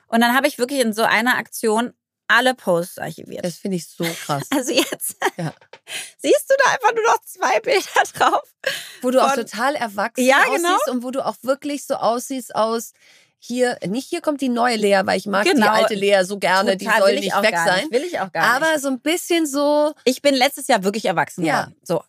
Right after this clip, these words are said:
Speaker 1: hat
Speaker 2: Ja.
Speaker 1: auch viel mit diesem Ende der Trennung und dadala
Speaker 2: Ja.
Speaker 1: und alles
Speaker 2: Ja.
Speaker 1: Mögliche, ein Leben neu sortiert und so weiter zu tun. Aber ich bin wirklich erwachsen geworden und ich merke das auch wirklich total, auch mit dem Kinderthema, ja, dass
Speaker 2: Ja.
Speaker 1: ich das so anerkannt habe, dass ich einfach Eltern bin
Speaker 2: Ja.
Speaker 1: und, ähm, Mama bin und dass ich das auch leben will.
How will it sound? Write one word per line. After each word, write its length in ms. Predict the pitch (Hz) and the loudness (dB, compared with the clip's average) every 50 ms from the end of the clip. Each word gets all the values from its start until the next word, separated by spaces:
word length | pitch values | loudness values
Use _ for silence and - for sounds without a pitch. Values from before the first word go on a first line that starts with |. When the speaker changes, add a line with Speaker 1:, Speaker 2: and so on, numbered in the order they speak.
| _ - | _ -2
Speaker 1:
hat 140 | 277 - - | -2 0 2
Speaker 2:
Ja. 80 | - 220 | 0 0
Speaker 1:
auch 80 | 214 | 0
viel 280 | - - - 240 240 220 | -2 -6 -2 -2 0 0
mit 100 | 214 202 | -2 -4
diesem 160 | 196 202 196 | -8 -8 -4
Ende 180 | - 196 196 196 | -4 -2 0 0
der 140 | 196 202 - | 0 0 0
Trennung 340 | - - 180 196 202 196 | 0 -2 0 0 0 0
und 220 | 190 190 196 180 208 | 0 -2 0 2 2
dadala 300 | 220 240 240 214 208 202 | 2 4 4 4 2 2
Speaker 2:
Ja. 60 | - | 0
Speaker 1:
und 140 | - 220 - _ | -2 -8 -4 _
alles 160 | - 254 269 240 | -2 -2 -2 -2
Speaker 2:
Ja. 80 | 208 | -4
Speaker 1:
Mögliche, 240 | 196 202 202 196 208 | -4 -4 -4 -4 -4
ein 100 | 196 190 | -2 -2
Leben 220 | 190 202 226 226 | 0 0 0 0
neu 160 | 214 208 208 202 | 0 0 0 0
sortiert 380 | 190 202 185 - 202 202 - | -2 -4 -4 -2 -4 -4 -4
und 100 | 190 190 | -4 -6
so 60 | 185 | -2
weiter 240 | 175 208 240 277 269 | -2 -2 0 -2 -6
zu 80 | - 247 | -6 -8
tun. 160 | 262 262 262 - - - _ | -10 -10 -10 -12 -20 -20 _
Aber 120 | - 196 | -4 -4
ich 80 | 214 - | -2 0
bin 160 | 233 220 196 | 0 -2 0
wirklich 180 | 226 262 254 - | 0 -2 0 0
erwachsen 380 | - 202 202 214 - - 311 | 2 2 2 0 -2 -4 -6
geworden 240 | 294 240 233 240 247 | -2 0 0 0 0
und 100 | - 202 | -2 -6
ich 80 | 185 - | -2 0
merke 220 | 185 190 233 277 | 2 0 2 0
das 140 | 302 285 - | -2 -6 -4
auch 180 | - - 269 254 | -4 -4 -4 -4
wirklich 180 | 254 262 269 | -8 -10 -10
total, 380 | - - 254 - - 269 277 - | -12 -16 -14 -6 -4 -2 -2 0
auch 200 | - 214 226 - | 0 0 0 0
mit 140 | 226 226 - | -4 -4 -2
dem 300 | 214 202 196 180 165 - | -4 -4 -2 -6 -8 -8
Kinderthema, 600 | - - 277 415 381 330 330 - 302 311 330 359 349 | -4 -4 -2 0 0 -2 -2 -4 -6 -4 -2 -2 0
ja, 160 | 285 240 254 | 0 0 0
dass 120 | 285 220 226 | 0 0 -2
Speaker 2:
Ja. 60 | 277 | -2
Speaker 1:
ich 60 | - - | -4 -6
das 140 | 220 220 | -8 -4
so 100 | - 208 | -2 0
anerkannt 460 | - 214 233 254 254 - - 254 - 247 | 0 2 0 0 -2 -2 -4 -4 -2 -2
habe, 120 | 247 - | -4 -2
dass 120 | - - | -2 -6
ich 200 | - - - - _ - | -6 -8 -14 -12 _ -4
einfach 240 | 190 190 202 196 | -2 -2 -2 -4
Eltern 360 | - - 208 277 - 311 302 269 | -2 0 0 2 2 0 2 4
bin 160 | 269 294 339 415 - - - - | 2 2 2 -4 -10 -14 -16 -10
Speaker 2:
Ja. 180 | - 185 208 - | -10 -10 -10 -10
Speaker 1:
und, 320 | _ - 240 240 233 226 - - | _ -2 -2 -2 -2 -4 -2 0
ähm, 480 | 202 196 196 190 185 185 180 175 170 - | 2 2 2 2 2 0 -2 -4 -2 0
Mama 340 | 185 208 247 269 277 285 | 2 2 4 4 2 0
bin 280 | 262 - 226 269 294 - | 2 0 0 0 0 -4
und 120 | - 202 | -4 -4
dass 140 | 202 190 - | -4 -6 -6
ich 60 | - | -10
das 120 | - 185 185 | -12 -8 -8
auch 100 | 180 160 | -6 -4
leben 360 | 175 175 214 247 277 269 247 | -2 -2 -2 -2 -2 -4 -2
will. 240 | 254 262 294 320 | -2 -2 -2 -2